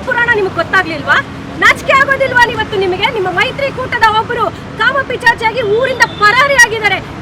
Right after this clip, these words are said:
ಎಷ್ಟು ಹೆಣ್ಣು ಮಕ್ಕಳ ಜೀವನಗಳಲ್ಲಿ ಇವತ್ತು ಅವ್ರು ಆಟ ಆಡ್ತಾ ಇದ್ದಾರೆ. ನಿಜವಾಗ್ಲೂ ನಾಚಿಕೆ ತರುವಂತಹ ವಿಚಾರ. ಇಡೀ ಒಂದು ಜೆ ಡಿ ಎಸ್ ಪಕ್ಷದ ಕುಟುಂಬದವರಿಗೆ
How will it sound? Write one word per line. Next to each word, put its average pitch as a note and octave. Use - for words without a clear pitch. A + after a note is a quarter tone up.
ಎಷ್ಟು D5
ಹೆಣ್ಣು D5+
ಮಕ್ಕಳ C#5+
ಜೀವನಗಳಲ್ಲಿ C#5
ಇವತ್ತು -
ಅವ್ರು G#4+
ಆಟ F#4+
ಆಡ್ತಾ G#4+
ಇದ್ದಾರೆ. F#4+
ನಿಜವಾಗ್ಲೂ C#5
ನಾಚಿಕೆ C#5+
ತರುವಂತಹ B4
ವಿಚಾರ. A#4+
ಇಡೀ C#5+
ಒಂದು A#4
ಜೆ G#4
ಡಿ C5+
ಎಸ್ C5+
ಪಕ್ಷದ C5
ಕುಟುಂಬದವರಿಗೆ A4